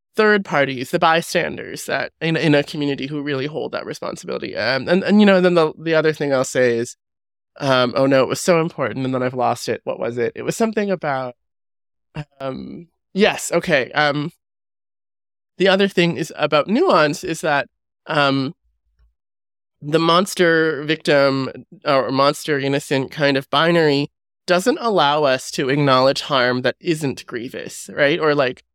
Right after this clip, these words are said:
doesn't allow us to acknowledge more than one kind of harm. And when I'm thinking about this example I gave of, you know, myself and this other person having, you know, harmful sex that I don't cla-, classify as sexual assault, but certainly <laughs> classify as, you know, bad, like, problematic. Um,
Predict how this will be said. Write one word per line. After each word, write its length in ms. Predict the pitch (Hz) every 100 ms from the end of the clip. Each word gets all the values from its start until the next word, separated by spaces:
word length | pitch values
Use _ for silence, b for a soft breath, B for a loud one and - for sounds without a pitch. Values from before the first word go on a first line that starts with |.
| _
doesn't 200 | 175 175
allow 260 | 160 151 147
us 120 | 147
to 80 | 151
acknowledge 340 | 143 127 131
more 140 | 151 143
than 140 | 131
one 220 | 127 127
kind 240 | 127 127 123
of 100 | 117
harm. 500 | - 123 120 120 - _ _ -
And 120 | 190
when 100 | 202
I'm 120 | 208
thinking 320 | 214 226 226
about 180 | 190 -
this 140 | 160
example 420 | 165 151 139 143 151
I 80 |
gave 260 | 139 143 135
of, 120 | 135
you 80 | 156
know, 80 | 139
myself 420 | 139 - 143 -
and 80 | 139
this 140 | 143
other 160 | 139 135
person 380 | - 139 147 143
having, 500 | 147 131 135 135 147 _ _ _
you 80 | 135
know, 60 |
harmful 420 | 139 151 147 151
sex 400 | 147 170 123 -
that 160 | - -
I 160 | 131 208
don't 260 | 185 -
cla-, 240 | - 127 -
classify 540 | - 117 - 165 147 139
as 120 | 139
sexual 440 | - - - 147
assault, 420 | - - 165 -
but 160 | - 180
certainly 320 | 220 185 156
<laughs> 80 | -
classify 440 | 196 - - 170
as, 180 | 143 135 _ _
you 140 | - 160
know, 60 | - -
bad, 400 | 147 156 113 139
like, 260 | 147 139 131
problematic. 640 | 151 135 135 131 127 117 _ _ _ _
Um, 640 | - 143 139 131 131 135